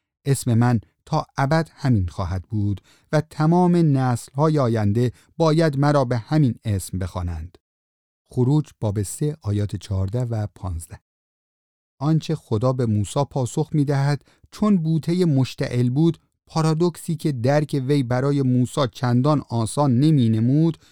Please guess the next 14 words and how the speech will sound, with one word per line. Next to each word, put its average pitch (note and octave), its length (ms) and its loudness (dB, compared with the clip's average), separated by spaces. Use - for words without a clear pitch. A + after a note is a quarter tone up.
بوته‌ای F#3+ 380 0
که F#3 140 -2
می‌سوزد E3+ 680 2
اما E3+ 260 0
سوخته D#3 460 -4
نمی‌شود، C#3 840 2
نامی G3 340 0
که G3 140 -4
به E3+ 120 0
راحتی D3+ 420 0
نمی‌توان E3 640 0
به C3 80 0
زبان A#2 360 0
آورد، A2 460 -4